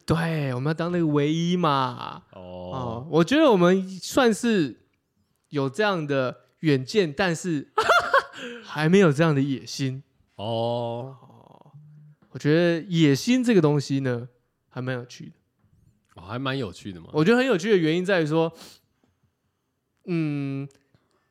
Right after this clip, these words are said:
Speaker 1: 你怎么样去看待你自己是不是一个有野心的人？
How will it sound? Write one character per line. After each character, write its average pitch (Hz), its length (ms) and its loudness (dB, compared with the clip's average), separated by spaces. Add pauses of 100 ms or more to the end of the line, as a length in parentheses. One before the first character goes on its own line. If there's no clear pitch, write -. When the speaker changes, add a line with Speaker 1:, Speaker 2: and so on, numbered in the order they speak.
Speaker 1:
你 190 180 0
怎 214 160 0
么 147 100 0
样 165 140 0
去 175 100 -2
看 156 360 -4
待 151 160 0
你 127 100 -8
自 147 180 -10
己 139 160 -12
是 135 120 -10
不 135 60 -8
是 131 60 -4
一 123 40 -10
个 131 100 -6
有 147 320 4
野 156 240 2
心 147 300 -2
的 127 100 -2
人？ - 220 -20